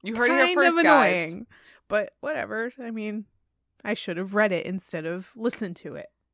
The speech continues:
Speaker 2: That's my, that's my problem.
Speaker 1: Well, I mean, time is not a friend of ours.
Speaker 2: Mm-mm.
Speaker 1: We need an extra day just to do all the shit we need to do.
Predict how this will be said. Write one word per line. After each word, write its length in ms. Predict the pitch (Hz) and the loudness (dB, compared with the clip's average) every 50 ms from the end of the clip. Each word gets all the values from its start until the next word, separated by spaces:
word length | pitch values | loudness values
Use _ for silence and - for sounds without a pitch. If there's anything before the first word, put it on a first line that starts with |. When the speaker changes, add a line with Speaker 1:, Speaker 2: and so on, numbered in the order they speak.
| _ _ - | _ _ -18
Speaker 2:
That's 280 | - - - - - | -16 -16 -16 -16 -14
my, 280 | 208 - - 165 170 196 - _ _ _ _ _ | -12 -12 -12 -12 -14 -16 -18 _ _ _ _ _
that's 160 | - 220 - - | -18 -16 -10 -8
my 100 | 220 202 | -8 -6
problem. 560 | - - 240 202 190 180 180 170 170 196 - _ _ | 0 2 2 2 2 0 -2 -8 -14 -16 -18 _ _
Speaker 1:
Well, 240 | - 285 285 285 277 | 0 2 4 4 4
I 100 | 269 262 | 4 2
mean, 360 | 269 269 269 262 254 240 190 - | 2 0 0 -2 -2 -4 -8 -8
time 640 | - 240 254 262 262 254 240 226 208 196 196 185 _ _ _ _ _ | -6 -2 2 2 4 4 2 0 -4 -8 -10 -12 _ _ _ _ _
is 160 | 190 190 190 | -10 -8 -2
not 280 | 202 202 202 202 190 - | 0 2 4 4 4 2
a 60 | - - | 0 -2
friend 260 | - 190 185 175 165 | -2 -4 -4 -4 -2
of 80 | 147 | -4
ours. 500 | 151 147 - 147 147 170 190 - - - 294 320 - - 202 | -2 -2 -2 -4 -4 -6 -6 -8 -8 -8 -8 -10 -6 -4 -2
Speaker 2:
Mm-mm. 640 | 247 247 254 269 262 254 233 208 185 175 170 175 175 - _ _ _ _ | -2 0 -2 -2 -4 -6 -8 -10 -10 -12 -14 -16 -20 -20 _ _ _ _
Speaker 1:
We 100 | 190 208 | -8 -6
need 120 | 233 240 | -6 -4
an 80 | 233 226 | -2 -2
extra 340 | 180 202 202 - - 202 185 | -2 -2 -4 -6 -10 -10 -4
day 260 | 185 180 180 165 160 | -2 0 0 0 -2
just 200 | 160 180 175 - - | -4 -6 -6 -6 -6
to 60 | 175 | -8
do 140 | 170 175 170 | -6 -2 0
all 120 | 165 160 | 0 0
the 80 | - - | 0 -2
shit 220 | - - 202 - | -4 -4 -4 -4
we 80 | 110 160 | -4 -6
need 160 | 160 156 - | -8 -10 -12
to 60 | 156 | -10
do. 360 | 151 151 143 143 143 170 196 | -8 -6 -6 -6 -6 -8 -10